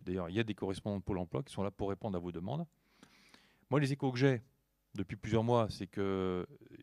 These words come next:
les prises en compte sont réelles. Qu'il y a un véri-, j'ai encore eu un témoignage hier d'un chef d'entreprise qui m'a dit, « Ben voilà,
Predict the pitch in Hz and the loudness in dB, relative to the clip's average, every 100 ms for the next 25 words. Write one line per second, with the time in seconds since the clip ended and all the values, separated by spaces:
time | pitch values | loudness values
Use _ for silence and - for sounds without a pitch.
0 | - 92 95 - 135 127 123 123 - 95 | -14 -6 -4 0 0 2 0 -2 0 0
1 | 98 98 110 151 _ _ _ _ - 104 | 2 2 2 -4 _ _ _ _ -6 -2
2 | 101 107 107 104 107 101 117 113 110 107 | 2 2 0 -2 -2 0 2 2 2 0
3 | 107 107 90 82 95 120 98 101 92 92 | 0 0 -2 -2 -2 -4 -4 -4 -4 -4
4 | 110 117 98 95 95 90 82 110 | -4 -4 -4 -2 0 2 2 0